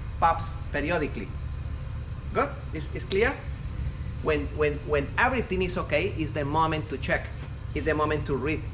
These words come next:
Ah, the air condition is running perfect. Let me check the flow of water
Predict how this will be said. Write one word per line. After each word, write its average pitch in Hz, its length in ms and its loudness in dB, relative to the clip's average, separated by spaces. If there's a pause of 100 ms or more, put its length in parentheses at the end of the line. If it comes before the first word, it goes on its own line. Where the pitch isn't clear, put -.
(460)
Ah, 190 220 6
the 156 180 0
air 190 100 4
condition 185 440 -2
is 175 160 0
running 175 220 2
perfect. 147 380 -2
Let 190 140 2
me 240 120 0
check 208 260 0
the 196 80 2
flow 190 380 4
of 165 160 0
water 175 360 6